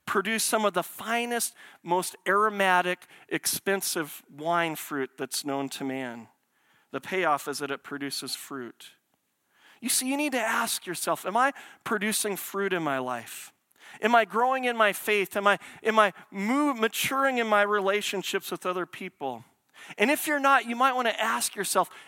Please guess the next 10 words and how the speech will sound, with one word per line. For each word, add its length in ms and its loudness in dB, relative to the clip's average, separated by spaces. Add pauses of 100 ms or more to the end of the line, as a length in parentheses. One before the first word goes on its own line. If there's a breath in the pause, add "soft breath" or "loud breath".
(380 loud breath)
today, 300 -2
"Am 200 -2
I 100 4
really 380 -2
planted? 680 -8 (1000 loud breath)
Are 160 8
you 240 2
actively 540 2
involved 640 -2
in 180 -2